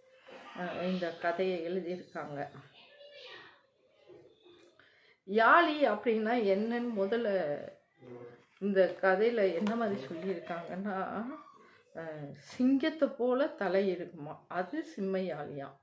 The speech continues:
யானையை மாதிரி தலை இருந்தா அது யாருனது? கஜ யாழியா.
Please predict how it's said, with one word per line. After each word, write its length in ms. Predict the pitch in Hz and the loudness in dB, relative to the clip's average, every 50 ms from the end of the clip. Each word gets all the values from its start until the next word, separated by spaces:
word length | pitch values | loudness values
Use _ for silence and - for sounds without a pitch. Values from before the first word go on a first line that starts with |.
| _ _ _ _ _ _ _ - | _ _ _ _ _ _ _ -4
யானையை 480 | 208 220 262 311 359 370 381 359 349 | 0 0 2 2 4 2 2 2 2
மாதிரி 380 | 330 311 311 311 302 294 285 285 | 0 0 0 0 0 0 -2 0
தலை 300 | - 262 262 262 269 269 | 2 2 2 2 2 0
இருந்தா 280 | 262 262 269 262 254 | 0 0 0 0 2
அது 180 | 233 226 226 247 | 0 0 0 -2
யாருனது? 640 | 240 233 233 226 226 226 233 233 226 226 220 254 320 392 415 415 415 - - _ _ - _ _ _ _ _ _ | -2 0 2 2 2 0 0 -2 -2 -2 -2 0 0 0 0 0 -4 -8 -14 _ _ -20 _ _ _ _ _ _
கஜ 360 | - 196 196 196 202 285 311 | 4 4 4 4 4 2 2
யாழியா. 460 | 285 247 220 180 165 170 147 143 160 | 4 4 2 2 2 0 -2 -6 -6